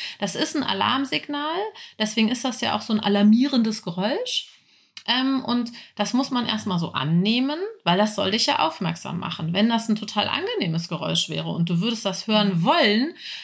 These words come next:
Speaker 1: dann würde das nicht funktionieren, sondern
Speaker 2: Mhm.
Speaker 1: dein Organismus ist darauf eingestellt, dieses Geräusch, ich nenn's jetzt mal, abzustellen.
Speaker 2: Mhm.
Speaker 1: So ganz platt gesagt. Und, ähm, deswegen, äh, weint das so. Ähm, und das ist ganz normal, dass sich das stresst. Aber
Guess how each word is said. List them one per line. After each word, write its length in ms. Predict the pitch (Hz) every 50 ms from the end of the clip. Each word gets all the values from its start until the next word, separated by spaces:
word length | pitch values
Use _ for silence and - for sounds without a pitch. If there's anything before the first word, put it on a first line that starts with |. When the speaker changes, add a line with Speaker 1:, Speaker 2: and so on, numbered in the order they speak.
| - _ _
Speaker 1:
dann 260 | - 170 170 185 180
würde 200 | 170 185 196 208
das 180 | 202 226 226 226
nicht 180 | 262 262 254 -
funktionieren, 640 | 294 294 285 - - 339 330 294 202 165 151 147
sondern 360 | 147 151 160 180 208 - 285 330
Speaker 2:
Mhm. 80 | 339 - - - _ _ _ _
Speaker 1:
dein 380 | 185 175 175 175 175 175 170 -
Organismus 680 | 175 170 170 170 170 180 240 294 - - 359 349 -
ist 180 | - 220 -
darauf 280 | 208 190 165 170 170 170
eingestellt, 1160 | - - 185 214 262 302 311 320 - - - - - 277 277 277 285 285 285 285 - - _
dieses 420 | 247 254 294 294 320 302 - - -
Geräusch, 480 | 233 220 - 190 208 226 233 - - -
ich 140 | 175 -
nenn's 180 | 185 175 190 180
jetzt 160 | 220 214 -
mal, 160 | 226 220 - -
abzustellen. 840 | 190 - - - - 175 165 - - 175 - 139 139 143 165 165 - _ _ _
Speaker 2:
Mhm. 140 | 190 175 165
Speaker 1:
So 280 | 180 156 143 135 - - -
ganz 260 | - 156 160 165 -
platt 380 | - - 160 135 151 165 - -
gesagt. 420 | 147 139 139 - - - - - - - - - - - - - _ -
Und, 220 | 185 175 175 170 - 170
ähm, 340 | 160 156 156 151 151 147
deswegen, 640 | 160 165 - - - 214 226 233 254 262 269 269 262
äh, 20 | -
weint 560 | - 262 262 262 247 254 302 403 480 392 -
das 240 | - 165 160 - -
so. 420 | - 160 156 151 151 151 147 - -
Ähm, 240 | 156 156 151 160 170
und 120 | - 165 170
das 160 | 196 196 254
ist 80 | 233 -
ganz 180 | 240 233 220
normal, 160 | 214 202 202
dass 140 | 202 190 196
sich 100 | 196 180
das 180 | - 175 165 -
stresst. 540 | - - - - 214 320 466 - - - _
Aber 440 | - 156 156 175 226 320 466 -